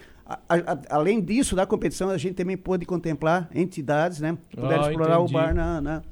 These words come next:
Speaker 1: no dia lá.
Speaker 2: Uma espécie de bar social, né? Que daí
Speaker 1: Exatamente.
Speaker 2: o, o lucro fica pra
Speaker 1: Exatamente.
Speaker 2: Ah,
Speaker 1: Tanto é
Speaker 2: entendi.
Speaker 1: que a, quem fechou agora foi a pai, que trabalhou no último domingo, e vai completar também a pai no próximo sábado, explorando lá, tendo uma, um salgadinho, uma bebidinha lá pro pessoal que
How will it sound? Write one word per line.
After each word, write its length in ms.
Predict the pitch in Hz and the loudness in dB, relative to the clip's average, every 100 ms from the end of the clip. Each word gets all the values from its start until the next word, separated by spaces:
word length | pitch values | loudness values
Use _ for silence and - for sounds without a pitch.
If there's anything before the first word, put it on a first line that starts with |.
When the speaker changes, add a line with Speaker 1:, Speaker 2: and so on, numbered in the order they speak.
| - - | -14 -6
Speaker 1:
no 120 | 165 | -4
dia 220 | 156 175 | -2 0
lá. 60 | 160 | -2
Speaker 2:
Uma 40 | |
espécie 280 | 143 156 143 | -2 0 0
de 60 | 147 | 4
bar 200 | 165 180 | 6 6
social, 380 | 180 - 165 185 | 2 2 6 6
né? 60 | |
Que 60 | 185 | 6
daí 80 | 160 | 6
Speaker 1:
Exatamente. 680 | 139 143 135 139 160 170 147 | 6 4 4 2 2 0 -2
Speaker 2:
o, 40 | |
o 20 | |
lucro 220 | 143 160 | -2 -4
fica 200 | - 160 | -4 -4
pra 240 | 143 156 151 | -4 -4 0
Speaker 1:
Exatamente. 680 | 156 151 127 123 165 156 110 | 2 2 2 0 0 0 -2
Speaker 2:
Ah, 180 | 107 113 | -4 -4
Speaker 1:
Tanto 200 | 131 131 | -2 0
é 40 | |
Speaker 2:
entendi. 40 | 151 | 0
Speaker 1:
que 80 | |
a, 240 | 147 120 107 | 0 -2 -6
quem 140 | - 127 | -6 -4
fechou 300 | 135 - 135 | -4 -2 -2
agora 220 | 127 135 | 0 -2
foi 200 | - 123 | -2 -2
a 120 | 120 | -2
pai, 240 | 113 131 147 | 0 -2 -2
que 60 | |
trabalhou 340 | - 117 117 120 | -2 -2 0 2
no 60 | |
último 240 | 131 139 147 | 2 2 0
domingo, 340 | 170 165 170 | 0 0 -2
e 80 | 147 | -4
vai 140 | 156 | -4
completar 480 | 156 156 160 160 160 | -4 -4 -4 -2 -2
também 340 | - 139 147 156 | -2 -2 -2 -2
a 80 | 139 | -4
pai 200 | 135 143 | -2 -2
no 220 | 143 151 | -2 -4
próximo 380 | - 143 135 135 | -6 -8 -8 -10
sábado, 300 | - 117 127 - | -6 -6 -6 -12
explorando 400 | - 143 139 139 | -6 2 4 4
lá, 120 | 127 | 4
tendo 180 | 156 135 | 2 0
uma, 140 | 120 113 - - | -2 -4 -8 -4
um 60 | |
salgadinho, 560 | - 143 123 101 147 143 | 2 4 4 2 2 4
uma 120 | 127 | 2
bebidinha 480 | 117 113 123 117 135 | 0 -2 -4 -2 -4
lá 60 | 131 | -4
pro 100 | - | -6
pessoal 300 | 123 131 123 | -6 -6 -6
que 220 | 113 | -6